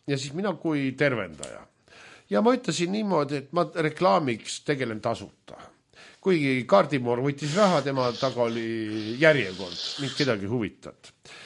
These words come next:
Ja käis ka, kaasa arvatud ka klubi juhataja ja kõik käisid seal minu juures.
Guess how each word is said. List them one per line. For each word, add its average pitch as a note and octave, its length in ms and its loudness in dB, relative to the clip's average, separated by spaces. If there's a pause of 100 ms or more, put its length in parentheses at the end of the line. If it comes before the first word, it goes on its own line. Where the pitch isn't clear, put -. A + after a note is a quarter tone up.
(240)
Ja E3+ 120 4
käis A3 300 4
ka, C#3 340 4
kaasa C#3+ 380 6
arvatud B2+ 480 -2
ka A#2+ 140 2 (140)
klubi C#3 280 0
juhataja B2+ 600 4 (300)
ja C3 180 2
kõik F#3 280 0
käisid F3 280 0
seal G#3 160 0
minu A3 200 2
juures. A3+ 460 2